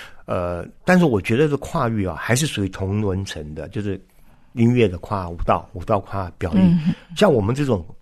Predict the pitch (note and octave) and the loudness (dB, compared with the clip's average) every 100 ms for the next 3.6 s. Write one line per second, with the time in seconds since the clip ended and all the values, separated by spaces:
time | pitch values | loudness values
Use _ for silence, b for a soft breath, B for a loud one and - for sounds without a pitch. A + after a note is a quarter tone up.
0 | - - B2+ G2+ - A2 G2+ F#2+ - D3+ | -8 0 2 2 -2 0 -2 -4 -2 2
1 | A2+ G#2 A2+ F#2+ F#2+ G#2+ E2 G2 F#2+ G#2+ | 2 2 0 0 -2 -2 -2 -4 -4 -4
2 | D#3+ B2 C3+ C3+ G2+ G#2+ G#2 G#2 F2 F2 | -2 -2 2 2 2 0 0 2 0 -4
3 | E2+ - F2 A2+ E3+ - | -8 -10 -8 -2 -2 -2